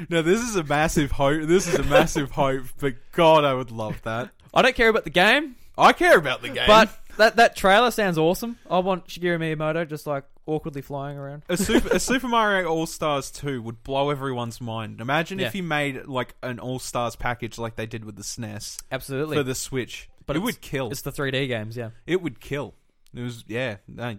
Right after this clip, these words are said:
Speaker 1: I think that's a really awesome idea.
Speaker 2: Mm.
Speaker 1: So.
Speaker 2: I mean, I had this idea, and I'm like,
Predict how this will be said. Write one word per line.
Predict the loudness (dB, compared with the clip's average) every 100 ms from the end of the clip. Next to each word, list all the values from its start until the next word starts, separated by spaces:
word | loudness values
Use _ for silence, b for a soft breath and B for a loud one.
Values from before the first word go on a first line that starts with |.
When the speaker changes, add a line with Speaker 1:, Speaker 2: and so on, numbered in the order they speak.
| -6
Speaker 1:
I | -4
think | -4 -6
that's | -6 -6
a |
really | -6 -6
awesome | -6 -8 -8 -8
idea. | -8 -8 -8 -8
Speaker 2:
Mm. | -12
Speaker 1:
So. | -10 -6
Speaker 2:
I |
mean, | -4 -4 -6
I | -4
had | -2 -2
this | -4 -2
idea, | -2 -2 -4 -4
and | -6
I'm | -6
like, | -8 -8 -8 -12